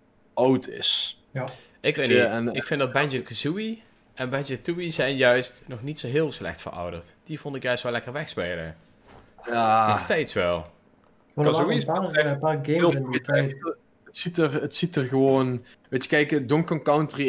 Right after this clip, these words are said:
Speaker 1: één tot en met drie, weet je, als je die nu speelt, dan, da-, ja, la-, laat ik het zo zeggen, ik stoor me totaal niet aan hoe het eruit ziet, omdat het gewoon
Speaker 3: Nee.
Speaker 1: een tijdloos,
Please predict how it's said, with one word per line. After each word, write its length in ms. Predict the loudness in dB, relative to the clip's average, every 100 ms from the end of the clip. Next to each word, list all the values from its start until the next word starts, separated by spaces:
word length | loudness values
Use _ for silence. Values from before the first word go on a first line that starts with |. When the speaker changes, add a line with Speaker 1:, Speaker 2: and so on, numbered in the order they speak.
| 0
Speaker 1:
één 100 | 0
tot 100 | -4
en 40 | -6
met 100 | -4
drie, 420 | -4 -2 -4 -8 _
weet 180 | -6 -2
je, 120 | -2
als 140 | -2
je 60 | -2
die 100 | -2
nu 220 | 2 0
speelt, 720 | 0 0 2 4 2 -2 -12 _ -20 -10
dan, 380 | -4 -2 -2 -6 -14 -20
da-, 220 | -6 -6 -6 -6
ja, 120 | -2
la-, 160 | 2 2 0
laat 160 | 0 0
ik 60 |
het 60 | 2
zo 100 | 2
zeggen, 180 | 2 2
ik 100 | -2
stoor 320 | -2 2 2
me 80 | 2
totaal 480 | -4 2 6 6 4
niet 200 | 0 -2
aan 180 | -4
hoe 140 | 0 0
het 100 | -2
eruit 300 | 0 2 2
ziet, 200 | -4 -8
omdat 200 | -4 -2
het 160 | -4
gewoon 220 | -2 2 2
Speaker 3:
Nee. 100 | 2
Speaker 1:
een 140 | 2
tijdloos, 920 | 4 4 2 0 0 0 -6 -18 -18